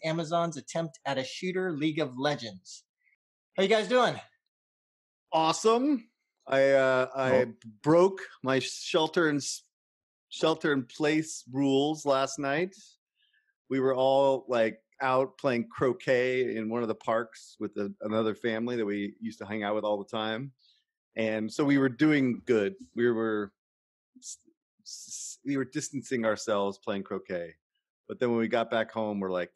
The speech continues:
Speaker 2: "Fuck it. Come on in the house." <laughs> So, and the kids are all, like, spent the night in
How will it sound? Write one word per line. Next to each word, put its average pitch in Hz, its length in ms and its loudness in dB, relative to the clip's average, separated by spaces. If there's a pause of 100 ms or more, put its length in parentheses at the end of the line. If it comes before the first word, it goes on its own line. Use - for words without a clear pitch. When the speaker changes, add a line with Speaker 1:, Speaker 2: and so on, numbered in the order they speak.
(240)
Speaker 2:
"Fuck 101 200 -4
it. 92 140 -6 (160)
Come 143 140 -2
on 131 160 0
in 123 100 0
the 120 80 0
house." 120 520 0
<laughs> - 100 -6 (480)
So, 190 300 2 (260)
and 147 80 -6
the 147 60 0
kids 170 340 2
are 160 120 4
all, 156 220 4
like, 139 220 4 (220)
spent - 320 -2
the 151 80 -4
night 139 340 2
in 131 160 -2